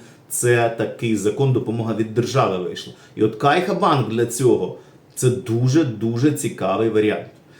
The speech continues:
Значить, які переваги? Безкоштовні рахунки без щомісячних комісій, пропонує різні види рахунків, включаючи спеціальні для нових мігрантів. Процедура. Потрібно надати ідентифікаційний документ і підтвердження адреси. Також, я нагадаю, я, е, також пробував знімати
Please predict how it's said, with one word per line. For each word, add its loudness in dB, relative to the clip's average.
Значить, -4
які 2
переваги? 2
Безкоштовні 0
рахунки 2
без 2
щомісячних -6
комісій, -4
пропонує 0
різні 0
види 2
рахунків, -2
включаючи 0
спеціальні 0
для -2
нових -2
мігрантів. -4
Процедура. 0
Потрібно 4
надати 4
ідентифікаційний -2
документ -2
і -4
підтвердження -4
адреси. -6
Також, 6
я 2
нагадаю, 2
я, 4
е, 2
також 2
пробував 4
знімати 2